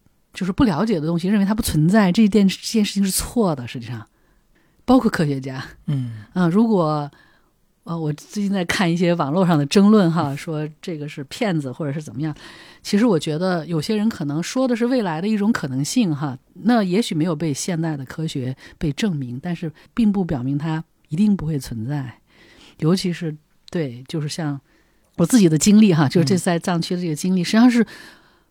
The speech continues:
Speaker 1: 我反思了一下我自己的局限性
Speaker 2: 嗯。
Speaker 1: 和认识上的偏狭，实际上，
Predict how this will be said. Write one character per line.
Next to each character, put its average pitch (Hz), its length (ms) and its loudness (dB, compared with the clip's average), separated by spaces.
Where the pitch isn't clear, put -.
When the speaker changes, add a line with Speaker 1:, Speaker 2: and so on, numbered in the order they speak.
Speaker 1:
我 180 100 -2
反 180 260 -2
思 175 200 -4
了 214 40 0
一 208 40 2
下 196 180 2
我 147 100 2
自 - 160 -4
己 185 80 2
的 139 80 -2
局 135 200 -4
限 165 200 2
性 135 280 -2
Speaker 2:
嗯。 143 220 -4
Speaker 1:
和 127 200 0
认 226 200 6
识 190 100 -2
上 180 120 0
的 143 80 -4
偏 190 320 -2
狭， 110 420 -10
实 - 140 -16
际 110 100 -10
上， 123 160 -8